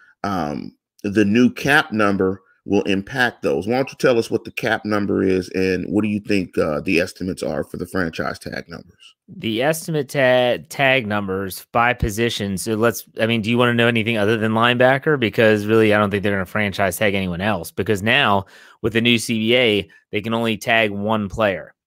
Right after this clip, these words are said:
Speaker 2: But because before the C B A was signed, there was a possibility of two, not anymore. New C B A, go back to the rules. And that means that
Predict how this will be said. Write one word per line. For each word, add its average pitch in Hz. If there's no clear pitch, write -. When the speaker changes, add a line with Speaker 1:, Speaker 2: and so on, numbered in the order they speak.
Speaker 2:
But 107
because 110
before 160
the 151
C 120
B 107
A 101
was 98
signed, 104
there 107
was 98
a 95
possibility 104
of 85
two, 107
not 107
anymore. 101
New 117
C 120
B 113
A, 110
go 117
back 120
to 117
the 107
rules. 104
And 101
that 113
means 113
that 92